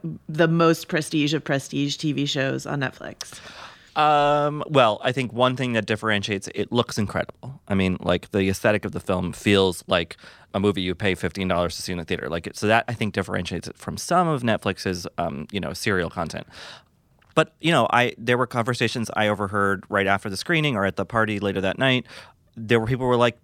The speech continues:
Speaker 2: if the, Netflix was smart, they would break it up that way. You know, they would, they, you know, they, they,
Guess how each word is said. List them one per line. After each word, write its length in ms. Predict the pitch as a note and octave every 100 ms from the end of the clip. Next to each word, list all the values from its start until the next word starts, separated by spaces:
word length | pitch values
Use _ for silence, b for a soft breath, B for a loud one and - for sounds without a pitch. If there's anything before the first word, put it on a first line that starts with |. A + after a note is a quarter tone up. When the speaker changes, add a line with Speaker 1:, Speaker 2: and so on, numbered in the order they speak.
| -
Speaker 2:
if 160 | C3
the, 80 | -
Netflix 340 | - C3+ C3+ C3+
was 80 | C#3
smart, 240 | - C#3+ C#3
they 100 | C#3
would 240 | C3+ F3+
break 200 | A2+ F2+
it 60 | -
up 140 | D#2 -
that 160 | B1
way. 180 | - - -
You 100 | A2
know, 80 | G2+
they 80 |
would, 140 | G2+ G#2
they, 120 | A2 -
you 120 | G#2+
know, 100 | G2+
they, 180 | G2+ F#2+
they, 200 | G2